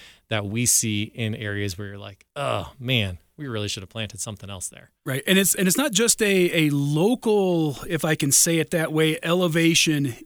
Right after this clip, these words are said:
Speaker 2: issue, but, you know, as a, as a kid who grew up in the Midwest and was actually just back there recently with the oak and the maple and the hickory, that, that's not typically, the Midwest trees aren't gonna do well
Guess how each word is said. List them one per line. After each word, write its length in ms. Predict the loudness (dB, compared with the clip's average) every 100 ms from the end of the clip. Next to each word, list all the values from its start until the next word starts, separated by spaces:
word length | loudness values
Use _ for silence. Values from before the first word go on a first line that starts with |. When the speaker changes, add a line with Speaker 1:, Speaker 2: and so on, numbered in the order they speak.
| -6
Speaker 2:
issue, 480 | 0 4 4 4 2
but, 260 | 2 0 -2 -12 -20 -8
you 100 | 2
know, 100 | 6
as 100 | 6
a, 100 | 6
as 160 | 4 0
a 60 |
kid 240 | 0 2 4
who 180 | 4 4
grew 240 | 4 4
up 120 | 4
in 80 | 4
the 80 | 4
Midwest 480 | 4 4 4 2 0
and 40 |
was 120 | 0
actually 340 | 2 0 0 2
just 320 | 4 2 2
back 240 | 0 0
there 160 | 2 4
recently 640 | 4 4 2 2 2 0 -4 -18 -20 -20 _ _
with 280 | 0 0 2
the 180 | 0 2
oak 540 | 4 6 6 2 -4 -2
and 240 | 0 2 2
the 60 |
maple 560 | 4 4 4 2 4 4
and 180 | 4 4
the 120 | 2
hickory, 560 | 2 2 2 4 4
that, 340 | 4 2 2 0
that's 300 | 2 2 2
not 340 | 2 2 0
typically, 720 | 0 2 2 2 2 4 4
the 160 | 4 4
Midwest 460 | 6 6 4 4 4
trees 280 | 4 4
aren't 220 | 4 2 2
gonna 240 | 2 2
do 240 | 4 4
well 760 | 4 4 6 6 6 4 2 -6